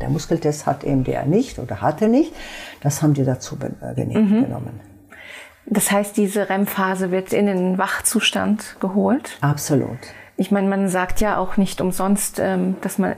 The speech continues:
Speaker 2: über etwas nochmal eine Nacht schlafen muss.
Speaker 1: Genau.
Speaker 2: Ähm,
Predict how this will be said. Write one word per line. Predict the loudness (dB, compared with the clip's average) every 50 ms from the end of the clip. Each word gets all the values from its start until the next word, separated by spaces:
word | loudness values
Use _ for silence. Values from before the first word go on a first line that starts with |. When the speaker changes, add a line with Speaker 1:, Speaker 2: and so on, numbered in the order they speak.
| -4 -4
Speaker 2:
über | -2 0 0
etwas | 0 0 -2 -2 0
nochmal | 0 2 2 2 0 0
eine | 0 0 0
Nacht | 0 -2 -2 -4 -4
schlafen | -2 0 0 0 0 0 0 2 2 2
muss. | 4 2 0 -2 -4 -8 -10 -8 -2
Speaker 1:
Genau. | 2 4 4 6 6 4 4 2 0 -6 -10 -12 -16 -18 -16 -10 -4 0
Speaker 2:
Ähm, | 2 2 4 4 2 2 0